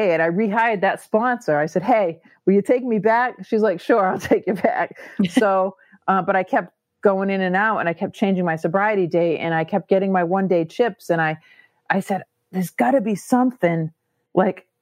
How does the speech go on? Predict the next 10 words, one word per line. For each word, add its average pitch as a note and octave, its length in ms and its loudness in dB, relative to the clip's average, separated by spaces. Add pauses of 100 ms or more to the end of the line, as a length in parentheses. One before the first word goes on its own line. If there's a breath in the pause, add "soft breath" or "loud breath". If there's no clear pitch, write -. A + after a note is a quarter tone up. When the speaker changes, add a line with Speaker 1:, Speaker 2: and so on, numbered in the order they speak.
(120)
Speaker 1:
how A3+ 180 2
can C4 140 -2
I A3+ 80 2
get G#3+ 200 0
this G#3+ 160 -2
back?" A#3 580 -4 (520)
It G3+ 80 2
wasn't A3 360 -2
optional E3+ 600 0
any, E3 220 -2